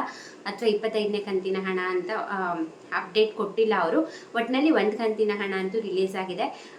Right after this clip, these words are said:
ಆ, ಯಾಕೆ ಫಸ್ಟ್ ಸ್ಟಾರ್ಟಿಂಗ್ ಒಂದೆರಡು ದಿನ ರಾಯಚೂರು, ಬ-, ಅಥವಾ ಬೆಂಗಳೂರು ಸೌತು ಅಥವಾ ರಾಮನಗರ, ಚನ್ನಪಟ್ಟಣ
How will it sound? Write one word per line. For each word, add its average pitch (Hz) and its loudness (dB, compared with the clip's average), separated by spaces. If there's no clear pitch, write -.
ಆ, 202 6
ಯಾಕೆ 220 4
ಫಸ್ಟ್ 226 0
ಸ್ಟಾರ್ಟಿಂಗ್ 269 0
ಒಂದೆರಡು 208 0
ದಿನ 220 10
ರಾಯಚೂರು, 214 6
ಬ-, 202 -4
ಅಥವಾ 190 0
ಬೆಂಗಳೂರು 202 4
ಸೌತು 202 2
ಅಥವಾ 196 0
ರಾಮನಗರ, 190 0
ಚನ್ನಪಟ್ಟಣ 202 0